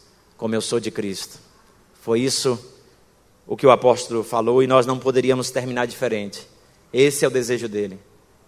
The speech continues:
E eu costumo dizer que o apóstolo Paulo imitou tanto a Cristo que um dia ele disse: "Olha, de tanto imitar, já não vivo eu,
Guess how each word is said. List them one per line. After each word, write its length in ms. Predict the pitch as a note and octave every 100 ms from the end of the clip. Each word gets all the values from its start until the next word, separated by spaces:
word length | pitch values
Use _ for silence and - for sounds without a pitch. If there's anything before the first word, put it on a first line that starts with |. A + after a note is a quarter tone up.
| _ _ _ -
E 80 |
eu 60 | C#3
costumo 340 | D#3 D3 F#3
dizer 300 | G3 F3 C#3+
que 80 | D#3+
o 40 | E3
apóstolo 440 | - F#3+ G3 G3
Paulo 260 | - D#3 E3+
imitou 400 | F#3+ F#3+ F3 F3
tanto 520 | - - B3+ D#4+ D#4
a 80 | D4+
Cristo 520 | F3 C3 A#2 - A2+ - _ _ _ _ _
que 140 | -
um 120 | D#3+ D3+
dia 280 | A2 C3
ele 120 | D3 C3+
disse: 460 | A#2+ A2+ - G2 - _ _ _ _ _ _ _ _
"Olha, 220 | B2 C3+
de 140 | B2+ C3+
tanto 320 | - D3+ D#3
imitar, 600 | D3+ D3+ D3 A#2 G2+ F#2+ _ _ _ _ _ _
já 160 | G2 C3
não 240 | C#3+ C#3+
vivo 380 | A#2 C3+ B2 B2
eu, 220 | G2+ G2